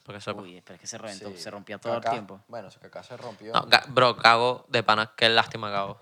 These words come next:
Speaker 1: Tipo, ese bicho era muy bueno.
Speaker 3: Sturridge,
Speaker 1: Y se
Speaker 3: fue
Speaker 1: rompió.
Speaker 3: lesión heavy.
Speaker 2: Sí,
Speaker 1: Marico, pero Gago se rompe
Speaker 3: lamentablemente.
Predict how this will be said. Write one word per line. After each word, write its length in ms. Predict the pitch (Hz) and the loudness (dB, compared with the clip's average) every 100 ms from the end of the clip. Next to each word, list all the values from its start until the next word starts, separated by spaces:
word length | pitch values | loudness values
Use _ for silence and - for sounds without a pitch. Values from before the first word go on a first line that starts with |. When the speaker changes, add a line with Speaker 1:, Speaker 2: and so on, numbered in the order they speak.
| - | -14
Speaker 1:
Tipo, 160 | 104 | -10
ese 160 | 104 117 | -10 -10
bicho 160 | - | -4
era 140 | 110 104 110 | -2 -2 -6
muy 200 | 110 107 | -10 -10
bueno. 260 | 101 104 117 _ _ _ _ _ _ _ _ _ _ _ _ _ _ _ 117 | -10 -16 -20 _ _ _ _ _ _ _ _ _ _ _ _ _ _ _ -14
Speaker 3:
Sturridge, 480 | - 139 120 - | -6 -2 0 -2
Speaker 1:
Y 20 | - | -4
se 60 | |
Speaker 3:
fue 120 | - 110 | 0 2
Speaker 1:
rompió. 160 | 110 | 2
Speaker 3:
lesión 340 | 156 156 160 160 | -2 -4 -6 -12
heavy. 380 | 139 131 113 104 120 _ _ _ _ _ | -8 -6 -6 -10 -20 _ _ _ _ _
Speaker 2:
Sí, 220 | 113 98 | -18 -12
Speaker 1:
Marico, 200 | 95 107 107 | 0 2 4
pero 120 | 107 | 2
Gago 240 | 107 107 | 2 2
se 160 | 113 120 | 4 4
rompe 200 | 113 110 | 4 4
Speaker 3:
lamentablemente. 300 | 113 113 - | 4 4 -2